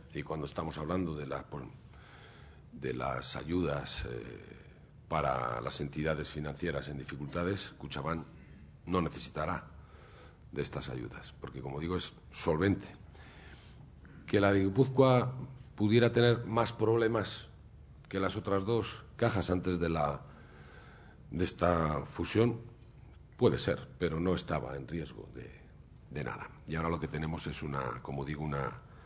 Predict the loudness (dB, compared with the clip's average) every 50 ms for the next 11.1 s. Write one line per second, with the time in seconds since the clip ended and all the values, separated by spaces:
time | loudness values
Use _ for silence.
0 | -20 -20 -18 -18 -18 -18 -18 -6 0 4 4 4 4 4 4 6 6 4 4 0
1 | -8 -14 -10 -8 -6 -2 0 0 2 6 6 8 8 6 4 2 -4 -10 -12 -14
2 | -16 -18 -20 -20 -20 -20 -20 -18 -18 -16 -16 -16 -16 -16 -16 -16 -16 -18 -18 -18
3 | -18 -8 4 8 8 10 10 10 10 10 10 10 8 8 6 6 6 6 8 8
4 | 8 8 8 8 8 8 10 10 10 8 8 6 4 4 4 4 4 4 4 4
5 | 4 2 4 4 4 2 2 0 -4 -6 -4 0 0 2 2 2 2 0 0 2
6 | 2 4 4 6 6 6 4 4 2 0 -2 -2 0 0 0 0 0 -2 -4 -8
7 | -14 -20 -20 -20 -20 -20 -20 -20 -20 -20 -20 -20 -20 -20 -20 -20 -20 -20 -20 -20
8 | -20 -20 -20 -20 -20 -20 -20 -20 -20 -20 -18 -16 -10 -6 -2 0 2 2 4 4
9 | 4 4 4 2 0 0 0 0 0 2 0 0 0 0 0 0 0 -2 -4 -6
10 | -8 -10 -14 -16 -18 -12 -6 -4 -2 -2 -2 0 0 0 0 0 -2 -4 -6 -6
11 | -10 -14